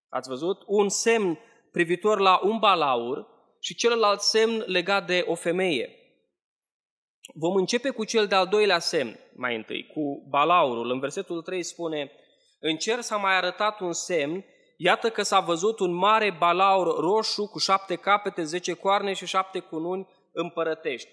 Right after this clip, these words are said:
Începem cu acest semn și apoi ne vom uita la, uh, femeie, ce reprezintă femeia.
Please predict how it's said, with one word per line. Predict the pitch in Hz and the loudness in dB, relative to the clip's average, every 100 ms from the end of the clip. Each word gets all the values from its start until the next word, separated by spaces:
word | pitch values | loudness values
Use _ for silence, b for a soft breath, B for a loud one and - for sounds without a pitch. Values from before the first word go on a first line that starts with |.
| _ - | _ -12
Începem | 165 254 254 226 | -6 -4 -4 -8
cu | - 190 185 | -8 -8 -6
acest | - 170 233 214 | -4 -4 -4 -6
semn | - 202 208 | -6 -10 -8
și | 202 | -8
apoi | 180 233 226 | -6 -4 -4
ne | 202 | -4
vom | 175 175 | -10 -10
uita | 160 160 165 | -10 -4 -2
la, | 151 151 156 - - _ - | 0 0 -2 -8 -20 _ -6
uh, | 135 123 - - - | -2 -2 -6 -18 -2
femeie, | 165 160 160 127 113 | 0 4 4 2 -4
ce | - 180 | -4 -2
reprezintă | 180 165 156 165 170 156 | -2 -4 -4 -4 -6 -8
femeia. | - 151 151 123 - | -6 -4 -2 -2 -4